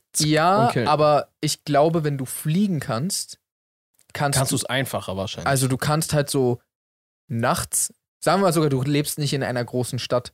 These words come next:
Speaker 2: zum
Speaker 1: Ja.
Speaker 2: Beispiel. Du kannst halt nachts einfach, ha-, holst dir noch ein Alibi ein oder so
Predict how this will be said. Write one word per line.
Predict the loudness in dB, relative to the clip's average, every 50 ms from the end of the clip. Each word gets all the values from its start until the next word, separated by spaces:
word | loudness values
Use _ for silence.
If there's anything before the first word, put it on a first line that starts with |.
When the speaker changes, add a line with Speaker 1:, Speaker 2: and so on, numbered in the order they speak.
| _ _
Speaker 2:
zum | -2 0 0
Speaker 1:
Ja. | 0
Speaker 2:
Beispiel. | 0 -2 -4 -4 -4
Du | -4 _ _ _ _ _ _ _ _ _
kannst | -6 -4 -2 0
halt | 0 0 -2
nachts | -2 -2 0 0 0 0 -2 -4 -4
einfach, | -2 -2 -2 2 4 2 2 2 -2 -16 _ _ _ _ _ _ _ _ _ _ _ -8
ha-, | -4 -4 -4 -4 -2
holst | -2 -2 -2 0 -2
dir |
noch | -2 -2
ein | -4 -2
Alibi | 0 2 2 2 2 2 0 0
ein | 0 0 0 0
oder | 0 0
so | 0 0 0 0 -2 -4